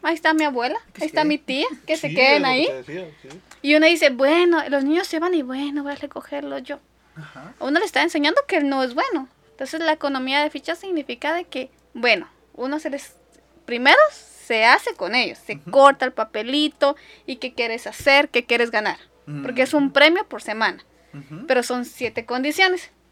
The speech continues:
Speaker 1: Entonces es, bueno, tenés que recoger los juguetes, tenés que doblar tus calcetines, eh, tenés que bañarte, eh, a la misma hora todos los días. Un ejemplo, pongamos esos tres. O tenés que poner atención en clases, que es lo que les está costando mucho a los niños.
Speaker 2: Sí.
Speaker 1: Bueno.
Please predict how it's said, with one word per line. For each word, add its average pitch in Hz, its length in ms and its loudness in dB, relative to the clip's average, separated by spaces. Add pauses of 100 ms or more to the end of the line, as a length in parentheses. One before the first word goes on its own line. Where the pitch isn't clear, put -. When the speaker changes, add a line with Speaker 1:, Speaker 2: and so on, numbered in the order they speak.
(720)
Speaker 1:
Entonces 254 480 -6
es, 247 140 -4
bueno, 220 340 0 (120)
tenés 233 260 -10
que 254 80 -8
recoger 214 360 -8
los - 120 -14
juguetes, 269 720 2 (340)
tenés 254 280 -4
que 269 100 0
doblar 233 240 2
tus 247 140 -16
calcetines, 311 1000 -4 (160)
eh, 240 760 -2 (300)
tenés 254 280 -2
que 254 140 0
bañarte, 233 440 -4 (640)
eh, - 140 -18
a 226 100 -4
la 208 120 -4
misma 226 340 -8
hora 277 200 -2
todos 240 300 -2
los 233 160 -8
días. 196 220 -10 (100)
Un 240 140 -10
ejemplo, 240 400 -8
pongamos 214 360 -10
esos 233 140 -18
tres. - 260 -16 (600)
O 247 140 -2
tenés 233 220 -8
que 240 100 -10
poner 226 200 -10
atención 208 540 -10
en 208 80 -12
clases, - 400 -8 (400)
que 233 80 -10
es 226 40 -10
lo 233 80 -10
que 220 160 -10
les 214 220 -12
está 226 200 -20
costando 233 300 -10
mucho 247 280 -6
a - 20 -8
los 208 140 -10
niños. 202 280 -14
Speaker 2:
Sí. - 180 -20
Speaker 1:
Bueno. 226 260 -4